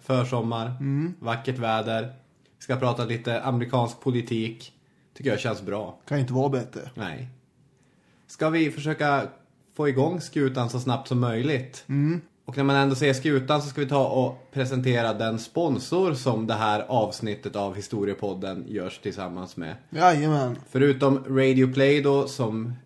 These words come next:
Speaker 1: är våran härliga distributör. En app man kan gå in och lyssna via. Kan man ladda ner på App Store, Google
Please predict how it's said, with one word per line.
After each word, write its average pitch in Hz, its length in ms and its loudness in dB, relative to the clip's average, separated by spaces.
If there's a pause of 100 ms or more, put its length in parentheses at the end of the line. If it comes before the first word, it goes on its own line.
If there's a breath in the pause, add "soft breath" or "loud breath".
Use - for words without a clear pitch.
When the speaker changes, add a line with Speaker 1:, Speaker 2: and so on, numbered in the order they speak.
Speaker 1:
är 110 440 -6
våran 110 440 -2
härliga 107 380 0
distributör. 110 760 -2 (120)
En 117 320 -8
app 123 380 -2
man 123 160 0
kan 120 160 -2
gå 113 80 0
in 113 180 0
och 110 220 -4
lyssna 120 360 -2
via. 143 340 0 (220)
Kan 110 100 -8
man 117 100 -4
ladda 127 180 0
ner 127 260 2
på 131 140 2
App 127 280 0
Store, 143 340 0 (500 soft breath)
Google 123 640 2